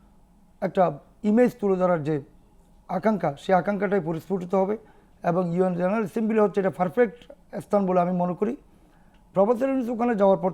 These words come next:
থেকে আমরা আশা করছি সারা বিশ্বের চোখ তার দিকে, কারণ বিশ্বমঞ্চে যে সমস্ত রাষ্ট্রগুলো রাষ্ট্রপ্রধানরা এখন ক্ষমতা আছেন, তার মধ্যে নোবেল লরিয়েট হয়তো আমার জানা মতো এখন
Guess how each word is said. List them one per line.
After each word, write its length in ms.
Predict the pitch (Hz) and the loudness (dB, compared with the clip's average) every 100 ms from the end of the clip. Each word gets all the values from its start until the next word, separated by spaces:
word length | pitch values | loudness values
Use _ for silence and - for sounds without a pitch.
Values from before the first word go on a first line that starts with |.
| - | 0
থেকে 180 | 190 180 - _ _ _ _ _ _ | 0 -2 -6 _ _ _ _ _ _
আমরা 260 | 175 185 208 214 | -2 0 4 4
আশা 140 | 180 208 | 4 0
করছি 240 | 190 - 202 202 - | -2 -2 -4 -4 -2
সারা 160 | 185 190 | 0 2
বিশ্বের 260 | 175 - 247 - | 0 -4 -6 -2
চোখ 120 | 214 202 196 | 0 2 2
তার 140 | 170 156 | -2 -2
দিকে, 160 | 156 | -6
কারণ 360 | 156 185 196 214 - _ _ _ _ - 170 | 0 2 2 -2 -10 _ _ _ _ -8 -4
বিশ্বমঞ্চে 480 | 180 247 247 220 214 | -2 0 0 0 -2
যে 100 | 185 | 0
সমস্ত 200 | 196 196 | 0 0
রাষ্ট্রগুলো 500 | 220 190 - 190 208 208 | 0 -2 -2 0 2 2
রাষ্ট্রপ্রধানরা 680 | 190 - 196 202 220 247 214 | 0 0 0 2 2 0 0
এখন 200 | 196 165 - _ | -2 -6 -10 _
ক্ষমতা 260 | 180 196 190 | -2 0 2
আছেন, 240 | 175 170 143 - - _ _ | 0 -2 -8 -12 -20 _ _
তার 160 | 170 180 | 0 2
মধ্যে 180 | 190 185 185 | 2 0 0
নোবেল 180 | 190 208 | 2 2
লরিয়েট 300 | 202 196 202 165 | 2 2 0 0
হয়তো 200 | 175 180 160 - 190 | -4 -4 -6 -6 -4
আমার 180 | 214 202 | -2 0
জানা 140 | 202 190 | 0 0
মতো 140 | 180 | 0
এখন 180 | 175 190 | 0 0